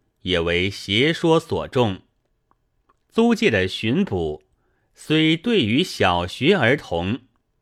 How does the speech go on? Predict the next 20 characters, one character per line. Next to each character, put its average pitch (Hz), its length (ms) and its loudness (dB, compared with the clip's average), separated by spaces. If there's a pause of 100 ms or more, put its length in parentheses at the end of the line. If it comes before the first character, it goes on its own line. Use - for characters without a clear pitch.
(100)
也 92 280 0
时 120 340 0
时 110 220 -4
加 113 260 0
以 107 140 0
检 87 300 -6
查。 87 500 -4 (1120)
他 98 160 -2
们 92 200 0
除 104 220 -2
从 98 440 0
帝 135 220 0
国 117 180 2
主 101 220 -2
义 104 240 0
得 110 220 0
来 107 140 4
的 110 140 0
枪 180 460 0
炮 110 480 0